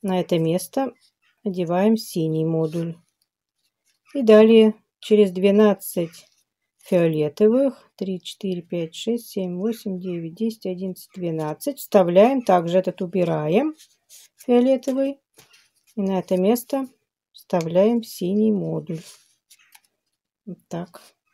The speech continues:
должно получиться. Синий напротив синего должен быть.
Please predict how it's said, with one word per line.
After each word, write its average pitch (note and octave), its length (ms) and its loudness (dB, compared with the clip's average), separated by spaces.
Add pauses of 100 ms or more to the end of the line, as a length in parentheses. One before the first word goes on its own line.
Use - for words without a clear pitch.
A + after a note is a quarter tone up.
(400)
должно F#3+ 360 -8
получиться. G#3+ 800 -8 (1120)
Синий C4+ 480 0
напротив A3 640 0
синего F3+ 540 -4
должен F3+ 480 -6
быть. F3+ 360 -14